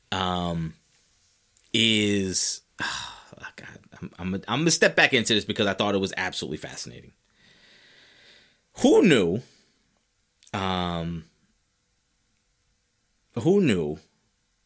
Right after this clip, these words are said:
that the person, the voice of reason was gonna be Ben Askren?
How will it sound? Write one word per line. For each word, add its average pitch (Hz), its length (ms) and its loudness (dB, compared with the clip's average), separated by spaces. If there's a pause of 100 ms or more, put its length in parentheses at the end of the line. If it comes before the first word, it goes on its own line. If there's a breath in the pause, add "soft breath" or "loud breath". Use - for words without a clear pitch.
(1160)
that 85 480 -4 (1300)
the 95 120 -2
person, 127 680 0
the 101 80 0
voice 143 340 2
of 98 220 0
reason 92 400 -2
was 82 140 -6
gonna 82 180 -4
be 78 140 -6
Ben 71 240 -12
Askren? - 480 -18